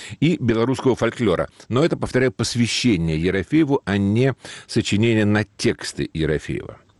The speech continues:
Настасья Хрущева написала по текстам Ерофеева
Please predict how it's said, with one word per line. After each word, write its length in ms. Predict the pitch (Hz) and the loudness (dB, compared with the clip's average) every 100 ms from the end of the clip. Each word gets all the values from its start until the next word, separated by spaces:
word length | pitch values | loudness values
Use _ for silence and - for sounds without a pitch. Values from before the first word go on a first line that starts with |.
| - | -2
Настасья 540 | 101 - 127 113 104 | -2 0 -2 -2 -2
Хрущева 480 | 110 107 - 165 147 | -2 -2 2 2 4
написала 560 | 92 - 87 127 135 104 | 2 0 0 2 2 0
по 220 | - 104 | 0 -2
текстам 540 | - 101 80 - 82 | 0 -2 -2 -2 0
Ерофеева 500 | 82 90 156 165 139 | 2 0 2 4 2